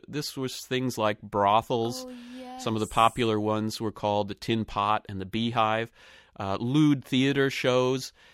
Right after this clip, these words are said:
Speaker 1: and blood sports and gambling were also hugely popular. So there were all sorts of calls, again, ministers,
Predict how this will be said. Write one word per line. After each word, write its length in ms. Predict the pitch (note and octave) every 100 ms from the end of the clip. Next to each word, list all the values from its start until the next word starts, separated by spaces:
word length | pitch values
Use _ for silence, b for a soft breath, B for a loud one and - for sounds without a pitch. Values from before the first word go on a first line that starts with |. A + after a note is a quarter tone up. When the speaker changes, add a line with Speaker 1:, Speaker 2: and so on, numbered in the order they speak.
| b -
Speaker 1:
and 200 | C#3+ C3+
blood 260 | D#3 E3
sports 380 | - D#3 D3+ -
and 140 | A#2+
gambling 520 | A2 A#2 C#3+ B2+ G#2+ G2+
were 160 | G#2+
also 280 | B2 B2+ A2+
hugely 380 | A#2 A2+ - G2+
popular. 680 | - G2+ G#2+ G#2 G#2+ - - _ _ _
So 280 | - C#3 B2+ -
there 220 | B2+ D#3
were 260 | D#3 C#3+ - _ _ -
all 160 | D#3+
sorts 300 | F#3 E3 D#3
of 60 | -
calls, 540 | - C#3+ C3+ A2 A#2+
again, 420 | G#2+ C3 C3 A2+ A2
ministers, 760 | A#2+ C3 - B2 A#2+ A#2